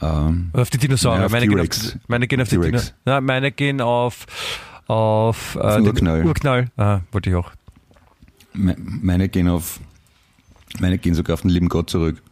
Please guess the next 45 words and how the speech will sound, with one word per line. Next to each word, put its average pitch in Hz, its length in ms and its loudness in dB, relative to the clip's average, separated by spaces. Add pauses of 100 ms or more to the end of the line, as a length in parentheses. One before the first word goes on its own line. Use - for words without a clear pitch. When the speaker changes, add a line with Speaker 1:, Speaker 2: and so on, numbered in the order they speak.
(2250)
Speaker 2:
Der, - 160 -4
aber 90 200 0
es, 90 220 0
es - 220 -6
gibt - 180 -6
keinen 101 240 2
lieben 92 200 0
Gott. 87 280 0 (1000)
Speaker 1:
Doch. 82 300 -2 (240)
Speaker 2:
Nein. 95 260 -2 (1300)
Speaker 1:
Ja, 82 100 0
wir 82 40 2
hatten 82 100 0
dann 85 180 2
den 90 80 4
Urknall, 90 260 0 (160)
wir 82 80 0
hatten 82 140 -2
dann 82 140 2
den 87 120 2
Urknall 87 320 0
gemacht. 92 420 -4 (1300)
Speaker 2:
Ja, 82 100 0
was 92 120 0
glaubst 104 220 -2
Speaker 1:
Hm? 131 100 2
Speaker 2:
du, 127 120 2
der, 113 140 2
der, 104 180 0
der 113 140 0
Ur-, 90 40 2
Speaker 1:
Überlege 87 260 2
mal. 80 100 2
Speaker 2:
der, 101 140 2
der 151 120 0
Urknall 139 420 2
war, 120 280 2
wie 127 120 2
der, 123 400 2 (460)
der, 117 120 2
der 113 160 2
Herr 127 160 4
Gott - 500 -2
hat, 120 300 0
hat, - 420 -2